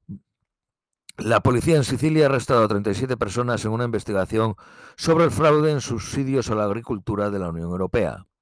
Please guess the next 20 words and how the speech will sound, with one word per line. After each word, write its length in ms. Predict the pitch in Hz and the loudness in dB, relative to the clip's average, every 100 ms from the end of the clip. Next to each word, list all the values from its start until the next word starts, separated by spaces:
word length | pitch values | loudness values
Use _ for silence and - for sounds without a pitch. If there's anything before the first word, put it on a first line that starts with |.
| _ _ _ _ _ _ _ _ _ | _ _ _ _ _ _ _ _ _
La 160 | 123 113 | 0 2
compañía 400 | 123 113 123 127 | 2 0 2 4
danesa 500 | 120 120 120 110 110 - | 2 2 2 2 2 0
Ørsted 520 | 160 156 - 175 165 | -2 -2 -2 -2 0
reduce 440 | 143 113 117 123 113 | -2 0 2 2 0
ochocientos 460 | 107 98 113 104 | -2 -4 -4 -4
puestos 280 | - 117 135 | -2 -4 -2
de 100 | 151 | -2
trabajo 520 | 143 127 110 120 117 - _ _ | 2 2 2 2 0 -2 _ _
en 180 | 107 104 | -6 -2
medio 260 | 113 117 110 | 0 2 2
del 100 | 104 | 2
aumento 380 | 101 104 101 | 0 -2 0
de 80 | 98 | 0
los 120 | 90 | 0
costes 360 | - 90 - 87 | -2 -6 -4 -6
de 80 | 90 | -4
los 180 | 76 - | -4 -4
parques 420 | 82 80 87 80 | -6 -4 -10 -4
eólicos. 720 | 95 98 71 53 - - - | 0 0 -2 -8 -16 -16 -20